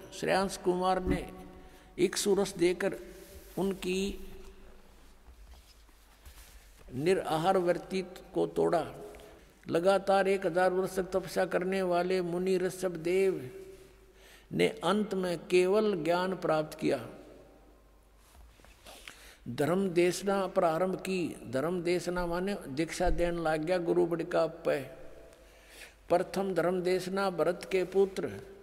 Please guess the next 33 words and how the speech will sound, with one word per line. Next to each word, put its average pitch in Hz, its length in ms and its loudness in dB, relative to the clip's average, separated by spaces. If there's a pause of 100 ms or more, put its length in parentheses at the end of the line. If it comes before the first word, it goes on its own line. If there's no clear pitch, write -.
(320)
मारीची 175 600 0
को 135 200 -2
दी। 123 300 -4 (760)
जिस 170 240 0
मारीची 180 520 0
का 196 140 4
भी 190 100 0
इतिहास 180 360 2
दिखाऊंगा, 175 580 2
आओ 175 440 2
जैन 180 300 0
धर्म 160 400 -2
को 156 260 -2
जाने। 156 400 0
उसमें 180 720 0 (640)
इस 160 180 -2
मारीची 190 600 2
को 190 340 2
ऋषभ 202 340 0
देव 170 360 2
ने 175 280 -2
पहला 190 640 2
शिष्य - 360 -4
बनाया 156 320 0
था, 156 300 -2
जो 151 160 -2
इसका 165 200 -2
पोता 185 480 2
था, 156 360 -4
भरत - 600 -4
का 139 100 0
पुत्र 156 360 -2
था। - 240 -10